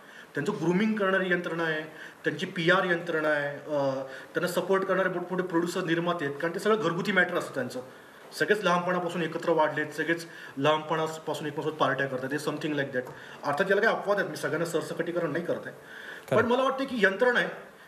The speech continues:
Speaker 1: जी बाहेरच्या लोकांना येऊ द्यायचं टाळते स्वतःमध्ये.
Speaker 2: हं.
Speaker 1: ते असं प्रयत्न करतात की येऊ नये कोण डब्यामध्ये, या एक लोकलचा डब्बा आहे, तो गच्च भरलाय, तर ते सहसा नवीन माणसाला आत येऊ देत नाहीत गच्च भरलेल्या डब्यात लोक, हे त्याच प्रकारचं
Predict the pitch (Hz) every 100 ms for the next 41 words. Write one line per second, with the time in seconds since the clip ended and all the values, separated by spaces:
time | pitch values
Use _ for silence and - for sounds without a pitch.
0 | - 226 180 175 185 254 240 233 247 240
1 | 254 254 - - - - - - - -
2 | - 196 220 220 247 196 156 - 165 -
3 | - - - 127 120 113 110 - - 127
4 | 120 107 - 220 196 247 226 214 233 214
5 | 214 196 247 247 - 143 - 139 139 127
6 | 127 127 - - - - - 147 170 170
7 | 170 196 202 175 165 196 170 156 160 196
8 | 151 151 127 165 - 220 - - - -
9 | 160 170 220 226 185 190 208 202 202 196
10 | 180 185 160 190 165 170 156 - 139 139
11 | 143 135 131 127 123 120 127 147 190 -
12 | 202 202 - 185 160